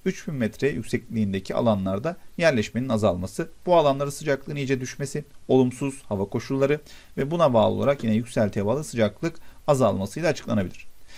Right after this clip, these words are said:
Kayseri'de yağmur yağarken Erciyes'in zirvesine kar yağması yine yükseldikçe sıcaklığın düşmesiyle açıklıyoruz. Dağların zirvelerinde bulunan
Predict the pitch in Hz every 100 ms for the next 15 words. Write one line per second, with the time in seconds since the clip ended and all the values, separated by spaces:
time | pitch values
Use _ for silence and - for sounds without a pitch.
0 | - - 190 214 196 175 175 143 143 185
1 | 127 90 - - - - 139 170 139 110
2 | 107 120 139 107 - 165 143 123 98 90
3 | 95 - 175 - - 175 156 156 - 147
4 | 113 - 131 113 104 - 151 196 - -
5 | 185 - 101 - 104 151 - - 180 -
6 | - - - - - - - - - 127
7 | 139 190 226 175 160 165 165 175 190 165
8 | 113 -